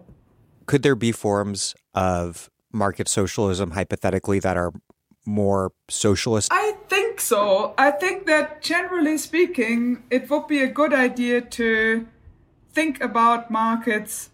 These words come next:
Speaker 2: more flexibly, um, in the sense that I don't think we have to think about a market economy as being a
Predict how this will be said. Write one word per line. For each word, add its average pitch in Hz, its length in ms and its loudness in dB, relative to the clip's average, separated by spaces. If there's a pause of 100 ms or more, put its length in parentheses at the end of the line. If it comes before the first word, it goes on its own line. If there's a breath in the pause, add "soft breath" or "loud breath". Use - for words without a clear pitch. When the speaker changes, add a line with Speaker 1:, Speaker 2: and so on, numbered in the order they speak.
(140)
Speaker 2:
more 226 220 0
flexibly, 220 1080 -2
um, 208 320 -2
in 226 120 -2
the 240 80 2
sense 233 320 0
that 214 280 0
I 226 140 0
don't 247 220 2
think 262 160 0
we 226 100 0
have 226 260 0
to 226 80 -8
think 233 440 -4 (400)
about 214 260 2
a 214 80 -2
market 214 440 2
economy 196 500 -6
as 190 180 -6
being 208 260 -6
a 185 100 -8